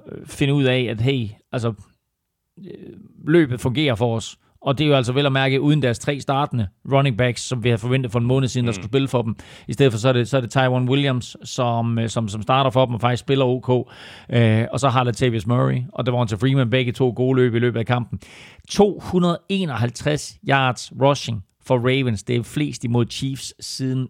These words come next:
Speaker 1: to tusind og tretten. Og så, så kigger på running back-situationen hos Chiefs,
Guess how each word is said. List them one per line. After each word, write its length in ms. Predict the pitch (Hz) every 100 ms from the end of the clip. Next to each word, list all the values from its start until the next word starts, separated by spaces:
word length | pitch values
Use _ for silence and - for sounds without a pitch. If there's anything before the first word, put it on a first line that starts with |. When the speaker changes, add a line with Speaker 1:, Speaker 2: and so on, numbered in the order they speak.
| -
Speaker 1:
to 220 | - 139
tusind 460 | - 135 120 - 101 _
og 80 | -
tretten. 440 | - 117 - 110 - -
Og 160 | 139
så, 120 | 120 127
så 120 | 135
kigger 300 | - 147 135
på 220 | - 117
running 300 | 110 135 123
back-situationen 640 | 120 - 120 110 123 113 98
hos 160 | 98 -
Chiefs, 420 | 147 170 -